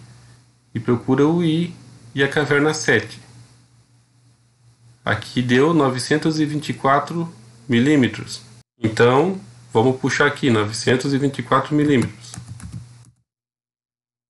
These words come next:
E agora a gente vai ver aqui a distância do centro até aqui nesse ponto da caverna sete. Então, seguindo a linha, olhando qual é a medida de centro, aqui tá a letra H.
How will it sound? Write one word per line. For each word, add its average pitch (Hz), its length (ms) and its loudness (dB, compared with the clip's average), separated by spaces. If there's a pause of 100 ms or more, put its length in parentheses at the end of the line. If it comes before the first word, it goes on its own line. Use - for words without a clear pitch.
(420)
E 113 60 -14
agora 127 420 2
a 151 40 4
gente 160 280 0
vai 143 160 4
ver 147 320 2
aqui 156 480 -2 (1300)
a 120 100 -10
distância 139 600 0
do 170 120 -2
centro 156 560 2
até 156 320 2
aqui 160 380 0
nesse 156 220 0
ponto 139 340 2
da 147 80 2
caverna 151 360 2
sete. 139 420 0 (420)
Então, 120 160 2
seguindo 120 540 0
a 131 40 2
linha, 156 480 2
olhando 127 440 0
qual 131 200 0
é 131 80 4
a 127 40 2
medida 127 360 0
de 131 200 -6
centro, 165 560 -2 (240)
aqui 127 260 -2
tá 127 140 -2
a - 20 2
letra 127 300 0
H. 160 340 0